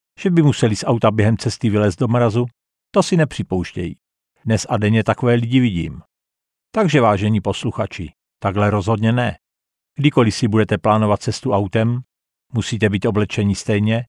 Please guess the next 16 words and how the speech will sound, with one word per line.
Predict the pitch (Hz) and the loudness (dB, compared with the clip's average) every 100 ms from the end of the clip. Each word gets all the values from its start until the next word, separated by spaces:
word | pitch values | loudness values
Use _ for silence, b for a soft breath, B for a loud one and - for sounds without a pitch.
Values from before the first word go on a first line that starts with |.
| _ _ _ _ | _ _ _ _
jako | - 123 | -4 -2
byste | 113 - | -2 -4
tam | - 113 | 0 0
chtěli | - 120 117 | 0 -2 -2
jít | 107 | 0
celou | 127 120 | 0 0
cestu | 107 123 - | 0 -4 -4
pěšky. | 127 127 - - - _ _ _ _ _ _ _ - | -2 -2 -4 -10 -16 _ _ _ _ _ _ _ -4
V | |
zimě | 123 120 104 | 2 4 2
teplé | 107 - 92 | 0 -2 0
oblečení, | 98 117 - 127 120 120 123 _ _ - | 0 -2 -2 -2 -2 -4 -8 _ _ -4
čepici | - - 107 - | -2 -2 -2 0
a | 117 | 0
zimní | 104 120 123 | 0 0 0
boty. | 123 123 - | -2 -6 -10